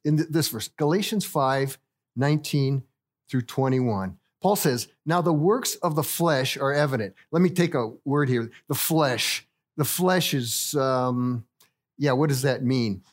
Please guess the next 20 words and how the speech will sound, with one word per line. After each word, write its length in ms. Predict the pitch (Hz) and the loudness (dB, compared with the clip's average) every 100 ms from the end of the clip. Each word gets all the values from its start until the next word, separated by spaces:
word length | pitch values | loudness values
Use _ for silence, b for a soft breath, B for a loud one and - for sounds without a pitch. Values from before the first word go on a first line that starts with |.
| _ | _
The 80 | 143 | -2
Good 280 | 117 175 147 | 2 2 2
News 320 | 156 165 143 | 2 2 0
Bible 380 | 110 127 123 120 | 0 0 2 -2
translates 880 | - - 147 139 - 135 127 127 - | -4 0 0 0 0 0 0 0 -2
it 80 | 123 | 0
as 220 | 123 107 | 0 -2
the 100 | 110 | -6
human 400 | - 147 120 110 | -2 0 0 0
nature. 560 | 123 131 - 139 131 - b - | -2 -2 -2 -2 -2 -6 b -4
The 180 | 123 139 | -4 0
N 180 | 143 | 0
I 200 | 143 117 | 2 0
V 540 | 113 110 147 143 139 139 _ - | -2 0 2 2 0 -4 _ -6
translates 760 | 151 139 131 135 123 107 - | 0 0 0 0 0 -2 -4
this 280 | 135 127 - | -2 -2 -4
as 340 | 127 120 107 | -6 -6 -4
the 100 | 120 | -4
sinful 560 | - - 151 147 143 127 | -4 0 2 2 0 -2
nature. 680 | 120 127 127 - 131 123 | 0 0 -2 -2 -2 -2